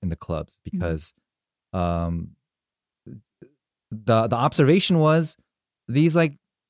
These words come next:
Speaker 1: twenty-year-old kids in the army, in the U S Army, come over, get all rowdy and just start getting drunk and getting fi-, getting in fights and causing a bunch of trouble. Um, and people s-, get stabbed and killed and stuff like that. So it's like,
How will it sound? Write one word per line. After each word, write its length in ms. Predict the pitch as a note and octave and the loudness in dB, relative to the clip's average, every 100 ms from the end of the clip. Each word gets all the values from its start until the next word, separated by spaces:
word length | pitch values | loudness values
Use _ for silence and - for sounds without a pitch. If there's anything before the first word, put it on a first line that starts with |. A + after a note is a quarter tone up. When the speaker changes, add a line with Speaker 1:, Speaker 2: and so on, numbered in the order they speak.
| _ _ _ | _ _ _
Speaker 1:
twenty-year-old 500 | - E3+ F3+ F3 E3+ | 0 4 6 6 4
kids 460 | - G3 G3+ F3 C#3+ | 2 4 6 4 0
in 140 | - C#3+ | -2 0
the 80 | |
army, 460 | D3+ E3+ G3 D3+ D3+ | 2 4 4 4 2
in 80 | C#3 | 2
the 80 | C#3 | 4
U 140 | D#3 | 4
S 120 | D3+ | 4
Army, 220 | D#3 F3+ D#3 | 2 2 2
come 240 | - D#3 | 0 2
over, 440 | F3 D3 B2 C3 - _ _ _ _ - | 2 4 4 2 -2 _ _ _ _ -4
get 180 | C3 D3+ | 2 4
all 220 | D3+ C3+ | 4 6
rowdy 540 | A#2+ D3+ E3+ A#2 A#2+ | 6 6 4 4 2
and 120 | A2+ | 2
just 160 | A#2+ B2 | 0 0
start 180 | D3+ C#3 - _ _ _ _ G#2 | -2 -2 -6 _ _ _ _ -4
getting 240 | D3 C#3 | 0 2
drunk 320 | G#2 A2+ C#3 | 2 2 2
and 80 | C3+ | 2
getting 240 | B2+ B2 A#2 | 0 0 -2
fi-, 140 | - A#2 | -2 -2
getting 260 | A2+ B2 | 0 0
in 60 | B2+ | -2
fights 300 | - B2 C#3 | 0 -2 0
and 100 | A#2 | -2
causing 340 | - B2+ C3 B2 | -2 -2 0 0
a 120 | G#2 - - _ | -2 -8 -20 _
bunch 160 | A#2 A2 | -6 -6
of 60 | |
trouble. 480 | - C#3+ D3 F#2+ F2+ - _ _ _ _ _ _ - | -4 -2 0 -2 -4 -12 _ _ _ _ _ _ -8
Um, 300 | A2+ G#2 G#2 | -4 0 0
and 120 | G#2 | 0
people 220 | - A#2+ A#2+ | -2 -4 -4
s-, 180 | - | -6
get 220 | - A#2 - | -10 -10 -8
stabbed 360 | - A2+ B2 | -4 -2 0
and 100 | A2 | -2
killed 280 | F#2+ B2 B2+ | -2 -4 -2
and 80 | A2 | -4
stuff 180 | - A2 | -6 -8
like 120 | G#2+ | -8
that. 220 | C3 A#2+ - | -6 -6 -6
So 120 | G2 | -6
it's 140 | F2+ | -4
like, 240 | G2+ G2 | -4 -6